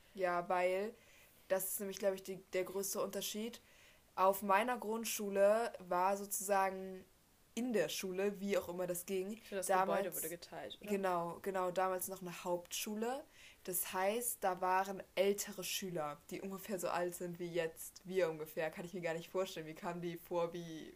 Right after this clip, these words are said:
Speaker 1: fünfundzwanzig oder
Speaker 2: Ja.
Speaker 1: so. Aber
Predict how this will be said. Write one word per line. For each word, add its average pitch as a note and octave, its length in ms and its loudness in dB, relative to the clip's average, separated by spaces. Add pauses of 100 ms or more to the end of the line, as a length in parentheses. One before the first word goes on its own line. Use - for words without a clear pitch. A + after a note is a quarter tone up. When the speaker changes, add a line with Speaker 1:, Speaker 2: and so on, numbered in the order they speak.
Speaker 1:
fünfundzwanzig F#3 840 -2
oder D#3+ 80 2
Speaker 2:
Ja. G3+ 240 4
Speaker 1:
so. F3 240 2 (500)
Aber F3 500 6